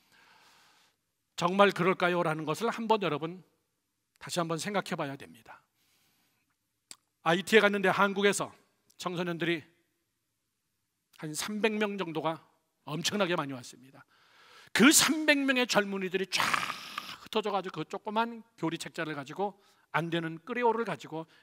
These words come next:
열심히 전도를 나갔습니다. 지나가는 사람 앉혀놓고 쫙 읽고 마지막 "아멘 하세요.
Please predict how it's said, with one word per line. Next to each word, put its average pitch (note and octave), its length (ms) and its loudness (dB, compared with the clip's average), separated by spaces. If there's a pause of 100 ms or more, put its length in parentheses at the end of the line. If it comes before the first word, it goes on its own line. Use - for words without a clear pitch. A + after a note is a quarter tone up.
(100)
열심히 D#4+ 720 -6 (260)
전도를 D#3 340 -2
나갔습니다. D#3 560 -6 (600)
지나가는 G#3 300 4
사람 A3 180 2
앉혀놓고 G3+ 460 -4
쫙 - 120 0 (640)
읽고 - 260 -2 (180)
마지막 E3+ 300 -6
"아멘 G3 240 2
하세요. F#3+ 300 -4